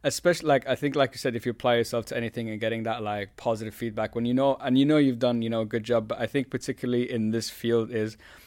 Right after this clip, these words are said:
you're helping people literally understand themselves, you know, transform their lives, their beliefs, their perspectives, and, like, hopefully cure, not cure, but get them, start, put them on the road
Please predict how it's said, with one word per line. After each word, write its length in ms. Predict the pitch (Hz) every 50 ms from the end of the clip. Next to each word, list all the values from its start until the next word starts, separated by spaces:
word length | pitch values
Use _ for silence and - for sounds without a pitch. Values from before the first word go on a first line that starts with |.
| - _ _ _ _ _ -
you're 160 | 120 117 117
helping 440 | 107 120 127 - - 135 127 123 117
people 320 | - - 123 113 - 123
literally 520 | 113 113 117 113 - 123 117 113 113 110 110 - _ _ _ _ _ _ _ _ _ _ _ _ _ _ _
understand 520 | - 127 120 117 113 - - 127 120 120 117
themselves, 460 | 117 110 - - 117 113 113 110 107
you 60 | 113
know, 120 | 107 107 104
transform 720 | - - 123 117 113 110 - - - 123 117 117 113 110
their 120 | 110 104
lives, 400 | 104 107 110 110 110 110 110 107
their 140 | 107 110 101
beliefs, 500 | 101 107 104 107 110 113 113 113 - -
their 140 | - 110 104
perspectives, 880 | - - 107 - - - 117 110 - - 117 113 110 98 - - - - -
and, 180 | - 110 98 104
like, 340 | 104 104 113 - - _ - _ - - - - _
hopefully 360 | - 127 123 - - 131 127
cure, 300 | 123 - - 139 139 - -
not 280 | 143 131 139 139 - _ _ _ _ _
cure, 260 | - - - 143 139 131
but 200 | 113 127 123 110
get 160 | 139 135 131
them, 240 | 143 135 131 127 117
start, 280 | - - 135 135 127 - - _ _
put 100 | - 135
them 140 | 135 135 131
on 120 | 131 131
the 80 | 123 120
road 420 | 120 123 123 123 120 120 113 113